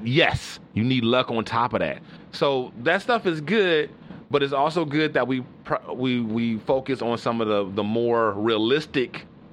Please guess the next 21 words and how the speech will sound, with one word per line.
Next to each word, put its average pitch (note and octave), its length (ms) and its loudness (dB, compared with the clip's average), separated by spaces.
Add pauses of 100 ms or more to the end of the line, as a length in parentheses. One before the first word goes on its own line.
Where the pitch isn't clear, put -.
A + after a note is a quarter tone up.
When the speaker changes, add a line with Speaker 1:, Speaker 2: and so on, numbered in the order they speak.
(120)
Speaker 2:
opportunities B2+ 840 0
within B2 420 0
that, F#2 280 0
the F#2 60 0
subsets. C3+ 600 -2
Like, G#2+ 240 0 (340)
for C3+ 120 0
example, C3 540 0 (280)
um, G#2 260 2
uh, F#2 160 0
when G#2+ 300 0
we, A2 100 2
we A2+ 200 -2
were A2 60 0
talking A2 280 -2
about F#2+ 420 -2
just G#2+ 160 -4
before G2+ 200 -4
the F#2 60 -4
show C#3 180 0
started, G#2 420 0